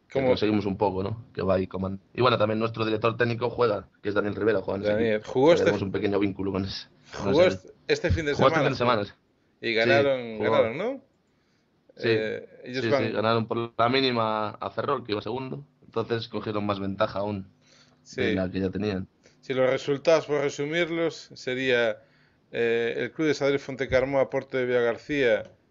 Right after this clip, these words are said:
Speaker 2: ganó por segunda vez contra el
Speaker 1: Sí.
Speaker 2: Ricatelo Campus Lugo,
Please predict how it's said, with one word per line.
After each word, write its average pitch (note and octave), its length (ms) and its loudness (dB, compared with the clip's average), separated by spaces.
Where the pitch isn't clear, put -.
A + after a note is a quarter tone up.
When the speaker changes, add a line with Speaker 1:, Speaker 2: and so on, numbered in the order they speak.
Speaker 2:
ganó D3 640 0
por A2+ 120 -8
segunda B2 440 0
vez E3+ 320 2
contra A2+ 260 -8
el G#2+ 60 -4
Speaker 1:
Sí. A#2 60 -2
Speaker 2:
Ricatelo A#2 420 2
Campus A#2+ 360 -4
Lugo, B2 340 0